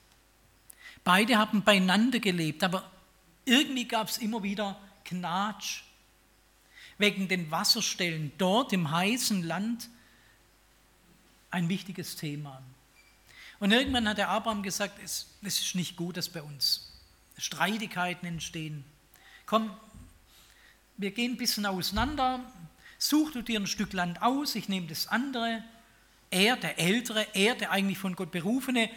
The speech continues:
hat sogar dem Lot den Vorrang gelassen und sie gingen auseinander.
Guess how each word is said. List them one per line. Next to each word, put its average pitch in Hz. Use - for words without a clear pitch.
hat 196
sogar 190
dem 175
Lot 190
den 143
Vorrang 240
gelassen 202
und 233
sie -
gingen 196
auseinander. 143